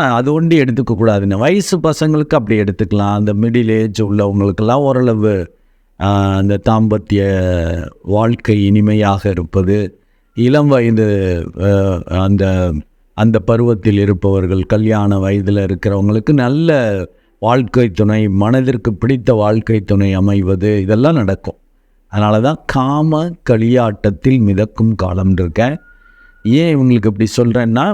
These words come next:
உங்க லக்னாதிபதி, ராசி அதிபதியான அந்த செவ்வாய்,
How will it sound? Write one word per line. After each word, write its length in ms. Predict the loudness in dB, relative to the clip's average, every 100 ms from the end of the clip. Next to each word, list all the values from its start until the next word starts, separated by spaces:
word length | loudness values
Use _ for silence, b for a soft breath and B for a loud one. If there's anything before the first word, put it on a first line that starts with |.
| -6 _ _ _ _
உங்க 200 | -2 0 2
லக்னாதிபதி, 760 | 0 0 2 2 0 -2 0 0
ராசி 380 | 0 -2 -2 0
அதிபதியான 640 | 0 0 0 2 2 2
அந்த 300 | 2 0 -2 -4
செவ்வாய், 640 | -2 0 0 0 0